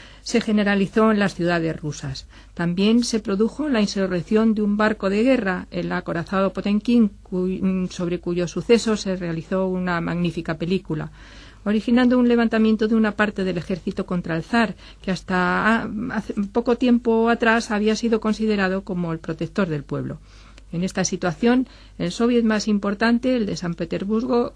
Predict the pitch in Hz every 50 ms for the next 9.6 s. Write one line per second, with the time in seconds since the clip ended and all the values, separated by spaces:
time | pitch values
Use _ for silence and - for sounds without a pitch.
0 | - - - 185 180 - 185 190 196 208 214 214 208 208 - 185 185 180 - -
1 | 220 233 233 - - - 240 247 - 262 - 196 180 170 165 - - 190 190 196
2 | 196 - - - - 170 170 160 151 160 156 160 165 151 151 - - - - -
3 | - - - - - - - - - 175 175 170 175 - - 208 202 202 202 196
4 | 196 196 196 196 190 190 190 190 196 208 220 233 247 254 262 269 269 - - 196
5 | 190 - - 226 233 247 247 240 220 220 208 214 226 220 208 208 208 226 226 240
6 | 247 247 220 - 190 190 185 180 185 196 247 247 254 247 214 208 - - 185 185
7 | 190 - 202 226 240 240 240 233 233 220 214 220 214 214 214 214 214 208 220 214
8 | 214 202 202 - 214 208 208 202 208 214 220 240 196 202 185 180 175 185 185 190
9 | 190 185 - 170 175 185 151 151 139 139 -